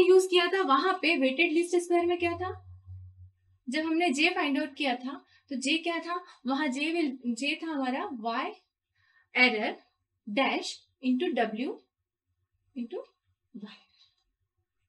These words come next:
ठीक, तो यहाँ पर, यहाँ पर भी हम इसको देखते हैं, यहाँ क्या हो जाएगा? J will be equal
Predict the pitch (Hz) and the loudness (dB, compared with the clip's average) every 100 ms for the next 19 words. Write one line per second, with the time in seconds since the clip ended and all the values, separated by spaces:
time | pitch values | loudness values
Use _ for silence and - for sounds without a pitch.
0 | _ - 381 _ _ _ - 294 233 247 | _ -14 -14 _ _ _ -8 -4 -2 0
1 | 349 370 403 403 - _ _ _ _ _ | 0 0 -2 -4 -14 _ _ _ _ _
2 | _ _ _ _ _ _ _ _ _ _ | _ _ _ _ _ _ _ _ _ _
3 | _ _ _ 269 277 320 339 381 381 359 | _ _ _ 0 2 2 0 0 0 -2
4 | - 359 330 - 370 392 392 - - 247 | 0 0 0 0 -2 -2 -6 -14 -2 0
5 | 294 370 392 403 359 330 302 302 403 - | 4 4 6 6 8 6 6 2 0 -8
6 | - _ 226 269 403 466 320 285 254 208 | -20 _ 2 6 8 8 6 6 4 2
7 | 196 185 | -2 -4